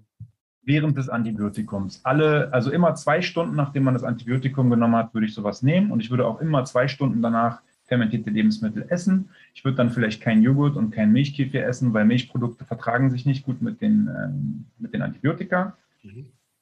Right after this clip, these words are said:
Speaker 1: Aber alles andere würde ich essen, zu jeder Mahlzeit ein Sauerkraut, ein Kimchi, andere fermentierte Gemüse, mal einen Kombucha trinken, einen Wasserkefir trinken. Ähm, oder hier, ich kann ja mal kurz zeigen, hier ein Wa-, Wasserkefir,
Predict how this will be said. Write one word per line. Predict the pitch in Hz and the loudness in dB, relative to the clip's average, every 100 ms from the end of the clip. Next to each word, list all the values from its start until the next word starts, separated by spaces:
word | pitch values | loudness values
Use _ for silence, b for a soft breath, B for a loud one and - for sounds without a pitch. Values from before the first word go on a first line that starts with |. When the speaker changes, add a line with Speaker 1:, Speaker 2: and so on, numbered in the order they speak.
| _ - | _ -4
Speaker 1:
Aber | 127 135 | 0 2
alles | 135 127 | 2 2
andere | 135 139 | 2 4
würde | 120 113 | 2 0
ich | 160 | -4
essen, | - 147 | 0 0
zu | - | 0
jeder | 127 127 | 0 2
Mahlzeit | 123 123 123 123 117 | 4 2 2 -2 0
ein | 139 | 0
Sauerkraut, | 107 98 104 - 107 104 135 | 0 -2 -2 -4 -6 -2 0
ein | 131 | 0
Kimchi, | - 107 104 - 107 104 107 110 - - _ _ _ _ - | 0 2 2 0 2 4 2 0 -10 -20 _ _ _ _ -6
andere | 139 127 117 | 0 0 2
fermentierte | 123 120 110 110 127 | 2 2 2 -2 2
Gemüse, | 127 107 104 98 101 107 - - | 4 4 2 -2 -6 -4 -6 -4
mal | 151 147 | 0 2
einen | 147 | 2
Kombucha | 147 135 - - 107 | 2 0 0 -4 -6
trinken, | - 110 107 - 107 107 165 | -2 2 2 2 0 0 0
einen | 165 | 0
Wasserkefir | 110 - 107 - 110 104 104 - | -2 -2 -6 -6 -6 -6 -8 -12
trinken. | - 107 107 110 104 104 107 _ b b b _ | -4 -2 -2 -2 -2 -4 -8 _ b b b _
Ähm, | 117 117 113 113 117 113 - _ - | 0 2 2 2 -2 -6 -14 _ -2
oder | 135 | 2
hier, | 139 147 - | 4 4 0
ich | - - | -8 -6
kann | 139 | 0
ja | 123 | 2
mal | 113 | 2
kurz | 117 107 | 0 -2
zeigen, | 107 104 117 | -2 0 2
hier | 151 | 2
ein | 135 | 2
Wa-, | 131 | 0
Wasserkefir, | 135 127 143 135 131 127 127 | -2 -2 -2 -2 0 0 0